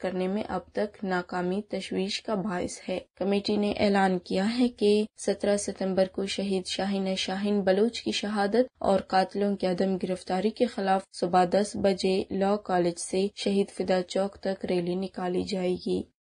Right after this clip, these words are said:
चार माह कबल खारान से जबरी तौर पर लापता किए गए सना बलोच की गुमशुदगी के हवाले से लवाहिकीन ने क्वेटा प्रेस क्लब के सामने कायम वॉइस for बलोच मिसिंग पर्सन्स के कैंप में अपना एहतजाज रिकॉर्ड किया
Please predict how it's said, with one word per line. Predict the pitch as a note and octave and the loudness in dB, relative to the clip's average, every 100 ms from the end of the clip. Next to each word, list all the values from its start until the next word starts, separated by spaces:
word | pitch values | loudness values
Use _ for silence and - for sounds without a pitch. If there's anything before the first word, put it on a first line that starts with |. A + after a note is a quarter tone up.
| _ | _
चार | - G#3+ A#3+ | 2 4 6
माह | B3+ C4 | 6 4
कबल | C4 A3+ A3 B3 | 4 2 2 0
खारान | - A3 G#3+ A#3+ A#3+ | 0 0 2 2 0
से | - | -2
जबरी | F#3+ F#3+ F#3 F#3+ | 2 2 2 -2
तौर | F#3+ F#3 | 0 -2
पर | - F#3 | 0 -2
लापता | F#3 F3+ F3 F3+ F#3 | 2 0 0 -2 -4
किए | F3+ F#3 F3+ | -4 0 0
गए | F3+ A#3+ | 4 2
सना | F3+ F#3+ F#3 F3 | 2 -4 -2 2
बलोच | F#3 F#3+ G3+ | 2 2 0
की | - G3 | -2 -2
गुमशुदगी | F#3 F#3+ G3 G3+ G3+ A#3+ | 0 0 0 0 2 2
के | B3 | 4
हवाले | A#3+ A3 G#3 G3+ G#3 | 2 4 4 4 2
से | - G#3+ | 2 2
लवाहिकीन | G#3 F3+ F#3 F#3 - G#3 A3+ | 4 2 0 -4 -4 0 2
ने | G#3 G#3+ - | 2 2 0
क्वेटा | - G#3+ B3 | 2 4 2
प्रेस | A#3+ B3 B3+ B3+ | 0 2 2 2
क्लब | A3 F#3+ F3+ - | 0 0 0 -6
के | G3 | -4
सामने | F#3+ F3+ F3+ F3+ | 0 2 2 0
कायम | - F#3 F#3 | -2 0 0
वॉइस | F#3 F#3 F3+ - | 2 0 0 -6
for | - F3+ F3+ - - | -2 0 0 -6 0
बलोच | F#3 F#3+ B3 - | 4 4 2 2
मिसिंग | A3 A3 G#3+ | 0 0 -2
पर्सन्स | G#3+ F#3 - F#3 F#3 | -2 -4 -4 -6 -6
के | - | -8
कैंप | F3 F#3 F#3 G#3+ - G3+ | -6 -2 0 0 -2 -2
में | G3 G3+ - - - | -2 -4 -8 -20 -6
अपना | F3+ - F#3 | -6 -2 -2
एहतजाज | - G3+ G3+ G#3+ G3+ G3 G3 - | -2 -2 -2 -2 0 -2 -2 -6
रिकॉर्ड | F#3+ - F#3 F3 | -8 -4 -4 -4
किया | - F#3 F#3 | -4 -4 -4